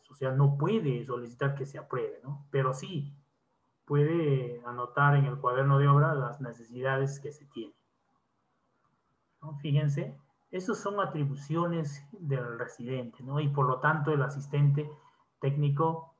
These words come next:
tiene que conocer, ¿no? El residente puede sustentar el adelanto para materiales hasta, hasta cuarenta por ciento, ¿no? Eso de acuerdo a normas, ¿no?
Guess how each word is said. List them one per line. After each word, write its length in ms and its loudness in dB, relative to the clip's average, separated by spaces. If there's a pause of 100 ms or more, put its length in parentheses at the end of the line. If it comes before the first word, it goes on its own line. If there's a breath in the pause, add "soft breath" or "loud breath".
(180)
tiene 240 0
que 140 -2
conocer, 680 -4 (1200)
¿no? 320 -8 (800)
El 140 0
residente 460 2
puede 260 8
sustentar 880 2 (840)
el 280 4
adelanto 600 4
para 400 4
materiales 580 0
hasta, 280 -4
hasta 360 6
cuarenta 440 6
por 160 -6
ciento, 360 -18
¿no? 200 -8
Eso 280 -4
de 80 -4
acuerdo 380 0
a 40 -4
normas, 400 -10
¿no? 140 -10